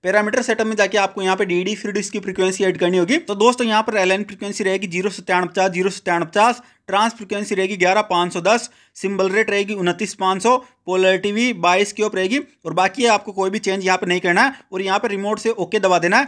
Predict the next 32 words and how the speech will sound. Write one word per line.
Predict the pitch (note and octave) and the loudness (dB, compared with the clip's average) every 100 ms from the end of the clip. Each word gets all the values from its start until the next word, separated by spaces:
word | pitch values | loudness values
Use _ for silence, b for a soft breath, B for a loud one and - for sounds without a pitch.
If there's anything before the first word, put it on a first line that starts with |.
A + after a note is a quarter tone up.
| B | B
फिर | G3 | -6
से | F#3+ A3+ | 2 4
आपको | G#3 G#3 G3+ | 4 2 -2
ओके | G3 | -2
दबा | F#3+ F#3 | -2 -2
देना | F3+ G#3 | 0 -2
ताकि | G3+ F#3 | -2 -4
ये | F#3+ G3+ | -2 -4
फ्रीक्वेंसी | G3 F#3 F#3 F#3+ | -4 -6 -4 -2
यहाँ | F#3+ | -2
पे | G3 | -2
सेव | G3 F3+ | -2 0
हो | E3 | 0
सके। | - G#3+ C#4+ B _ | 0 2 2 B _
इसके | F3+ C4 | -4 0
बाद | G#3+ G3 G3+ | 4 2 2
में | |
आपको | F#3+ - G3+ | -2 0 -2
मेन्यू | F3+ F3+ | 0 -2
से | F#3+ G3 | -4 -4
एग्जिट | D#3+ F#3+ | -4 -4
होना | G3 G3 | 0 2
है | - B _ | 0 B _
और | E3+ | -2
रिमोट | F3 G3+ A3+ | 0 0 0
से | A#3+ | 0
सिग्नल | A#3 G3 G3+ G#3+ | -4 -2 0 2
का | |
बटन | G3+ F#3+ F#3 | 2 0 2
दबा | F3 | 2
देना | E3 | 2
है। | G#3 | 2